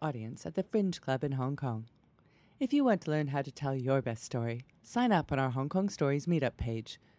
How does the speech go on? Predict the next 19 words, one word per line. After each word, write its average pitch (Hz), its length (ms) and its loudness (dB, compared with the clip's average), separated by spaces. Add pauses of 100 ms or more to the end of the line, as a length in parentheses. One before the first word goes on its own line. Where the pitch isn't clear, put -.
(120)
follow 123 300 -2
us 131 140 -4
on 143 120 -2
Facebook, 185 460 -2 (280)
or 202 120 0
go 165 320 6
to 151 160 -2
hong 127 160 0
kong 151 160 -2
stories 117 400 0
dot 120 240 2
com. 113 320 -2 (920)
Hong 254 160 0
Kong 214 180 2
Stories. 110 520 -2 (380)
It's 240 140 -4
better 202 260 6
than 131 140 0
drama. 117 400 -2